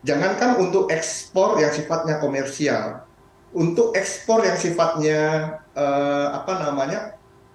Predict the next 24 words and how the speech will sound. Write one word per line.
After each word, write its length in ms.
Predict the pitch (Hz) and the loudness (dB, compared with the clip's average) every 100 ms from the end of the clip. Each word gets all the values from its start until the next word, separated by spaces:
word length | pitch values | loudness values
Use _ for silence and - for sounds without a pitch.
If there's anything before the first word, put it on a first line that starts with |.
| _ | _
eh, 220 | 135 139 151 | -2 -2 -2
untuk 240 | 143 156 | -2 -2
riset 400 | 233 - 139 139 | -2 0 -2 -2
saja, 640 | - 110 110 113 120 - - - - - - - _ | -6 -8 -2 -2 -2 -4 -14 -20 -20 -20 -20 -20 _
untuk 320 | 139 127 127 | -6 -4 -4
riset, 320 | 123 147 - | -2 -2 -2
misalnya 400 | 127 120 135 131 | -4 -4 -2 0
ada 80 | 127 | -2
perusahaan 560 | 113 139 127 139 147 160 135 | -2 -4 -2 0 0 -2 -6
ingin 320 | 135 139 139 | -4 -4 -4
mengekspor 720 | 127 143 - - 165 170 135 | -6 -8 -10 -2 2 2 2
biji 320 | 127 117 135 | -4 -4 -8
nikelnya 640 | 139 123 139 120 123 143 - | -8 -6 0 2 4 2 0
ke 80 | |
luar 240 | 135 131 131 | 0 2 2
negeri 320 | 120 131 180 | 2 2 0
karena 240 | - 123 | 0 0
untuk 320 | 139 123 - 123 | -2 -4 -6 -2
tujuan 240 | 131 123 | -2 -2
riset, 400 | 120 - - - - - | -2 -2 -2 -4 -16 -16
itu 240 | 151 - - | -10 -6 0
tidak 240 | 170 123 | 2 2
bisa 240 | 139 - 135 | 0 -2 -2
serta-merta 1080 | 143 - 135 135 120 - 165 247 - - | -2 -2 -2 -2 -4 -2 0 0 -2 -10